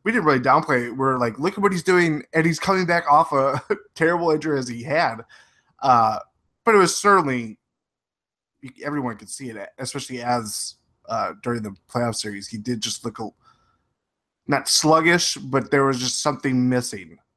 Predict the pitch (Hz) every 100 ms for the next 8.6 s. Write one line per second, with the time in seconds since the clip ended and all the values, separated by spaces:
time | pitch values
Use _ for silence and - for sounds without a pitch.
0 | - 127 123 104 - - _ _ _ _
1 | - 131 127 113 - 127 120 110 110 107
2 | 127 107 117 113 113 107 104 - _ _
3 | _ _ - - _ - - - - 131
4 | 120 - _ _ _ _ - 156 147 127
5 | - - 135 131 139 123 120 107 131 123
6 | 120 120 117 104 - - 110 - 107 101
7 | 90 - _ _ _ _ _ _ _ _
8 | _ _ - 117 98